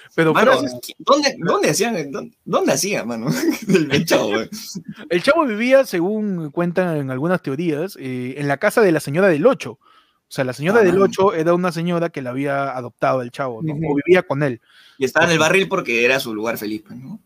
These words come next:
Speaker 1: Claro,
Speaker 3: Claro.
Speaker 1: claro, el barril ahí.
Speaker 3: Es donde se escondía él.
Speaker 1: Claro, pe, mano. <laughs> Pero bueno, grandes mensajes, ¿ah? De, de, de baños públicos, qué bueno.
Speaker 3: Mano.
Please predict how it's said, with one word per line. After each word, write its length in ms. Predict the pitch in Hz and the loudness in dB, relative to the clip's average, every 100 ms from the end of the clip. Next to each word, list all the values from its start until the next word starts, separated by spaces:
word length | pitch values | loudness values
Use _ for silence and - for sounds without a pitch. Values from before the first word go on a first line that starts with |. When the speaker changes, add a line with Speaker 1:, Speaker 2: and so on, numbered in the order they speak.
| _ | _
Speaker 1:
Claro, 460 | - 151 165 175 160 | 0 4 4 4 4
Speaker 3:
Claro. 180 | 135 120 | 2 -2
Speaker 1:
claro, 260 | 151 151 143 | 0 2 2
el 60 | |
barril 340 | 127 131 165 175 | 0 -2 0 2
ahí. 80 | 165 | 4
Speaker 3:
Es 100 | 208 | 6
donde 180 | 247 247 | 6 4
se 80 | |
escondía 440 | 233 175 160 185 175 | 0 0 0 0 2
él. 360 | 185 165 131 151 _ _ _ _ _ _ - - | 0 -2 -8 -16 _ _ _ _ _ _ -20 -14
Speaker 1:
Claro, 360 | - 143 156 135 | -4 2 2 0
pe, 80 | 131 | -8
mano. 240 | 135 165 - - | -6 -6 -8 -16
<laughs> 300 | 170 - 165 | -18 -18 -8
Pero 220 | 160 151 | -6 -4
bueno, 260 | 156 175 143 | -2 -2 0
grandes 280 | 180 247 214 | 0 2 0
mensajes, 500 | 180 240 208 151 143 | 0 0 0 -2 -2
¿ah? 200 | 180 196 | 0 0
De, 300 | 147 131 127 | -2 -6 -8
de, 200 | 135 139 | -8 -6
de 100 | 143 | -4
baños 280 | 175 240 | -4 -6
públicos, 560 | - 151 147 131 127 120 | -8 -10 -10 -10 -14 -20
qué 120 | - | -18
bueno. 280 | 117 120 127 | -18 -14 -12
Speaker 3:
Mano. 440 | 143 135 131 123 | -10 -10 -12 -16